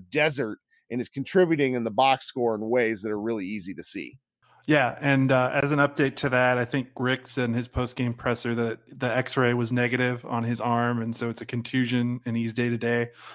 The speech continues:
Speaker 2: So luckily, they kind of avoided disaster, 'cause when I w-, when I watched that live, I went, "Oh, he just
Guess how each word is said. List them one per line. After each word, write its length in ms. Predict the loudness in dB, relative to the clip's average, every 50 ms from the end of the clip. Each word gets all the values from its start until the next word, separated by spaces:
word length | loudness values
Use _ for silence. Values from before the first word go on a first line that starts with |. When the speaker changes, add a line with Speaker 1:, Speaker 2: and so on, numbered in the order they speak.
| -14
Speaker 2:
So 200 | -2 2 4 6
luckily, 520 | 6 6 4 4 4 6 6 6 6 4 2
they 160 | 2 2 2
kind 220 | 2 2 2 2 2
of 100 | 2 0
avoided 380 | -2 -2 -2 -2 -2 -4 -4
disaster, 520 | -6 -6 -4 0 0 0 0 -2 -2 -4 -4
'cause 160 | -2 0 2
when 120 | 4 6
I 40 | 6
w-, 180 | 6 6 4 4
when 120 | 4 4 4
I 60 | 4
watched 360 | 6 6 6 4 4 2 0
that 180 | -2 -2 0 0
live, 320 | 0 0 2 2 0 -2
I 60 | -4
went, 180 | -8 -8 -6 -4
"Oh, 160 | -4 -4 -4
he 100 | -4 -8
just 200 | -10 -12 -12 -14